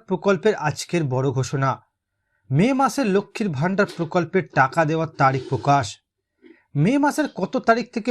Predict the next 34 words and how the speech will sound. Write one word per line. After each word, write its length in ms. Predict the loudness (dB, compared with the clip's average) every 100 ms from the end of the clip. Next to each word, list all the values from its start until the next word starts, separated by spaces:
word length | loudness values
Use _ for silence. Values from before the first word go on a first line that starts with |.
| 0
মহিলাদের 400 | 0 0 0 2
অ্যাকাউন্টে 440 | 0 0 0 2 0
লক্ষ্মীর 420 | 0 -2 0 0
ভাণ্ডার 360 | 0 -2 -2 -4
প্রকল্পের 480 | -4 -2 -2 0 -4 0
টাকা 240 | -2 0 0
দেওয়া 220 | 0 2
হবে, 280 | 0 0 -2 -6 _ _ _ _
কোন 260 | -2 2 2 0
জেলায় 280 | 0 0 -2 0
কবে 240 | 0 0
টাকা 280 | 2 0 0
পাঠানো 360 | 0 0 2 0
হবে, 260 | 0 0 -4 -6 _ _ 0
আজ 200 | 2 2 0
তা 100 | 2 2
ঘোষণা 380 | -2 -2 -4 0
করল 200 | 0 2
নবান্ন। 400 | 0 2 2 0 -2 -8 _ _ _ _ _ _ 2
এছাড়া 320 | 2 4 2 2
এই 180 | 0 0
মে 180 | 0 0 0
মাসে 280 | -2 0 0
মহিলাদের 480 | 2 2 2 0 0
জন্য 140 | 0 0
নতুন 220 | 0 0 0
চমক 280 | 2 0 0
দিয়েছে 240 | 2 0 2
রাজ্য 260 | 0 0 -2
সরকার। 440 | -2 2 2 2 -4 _ _ _ _ _ _ _ -4
বন্ধুরা, 400 | 0 2 4 2 0 -2
আপনারা 380 | -4 -2 0 2 2
জানেন 240 | 0 0 0
যে 100 | -2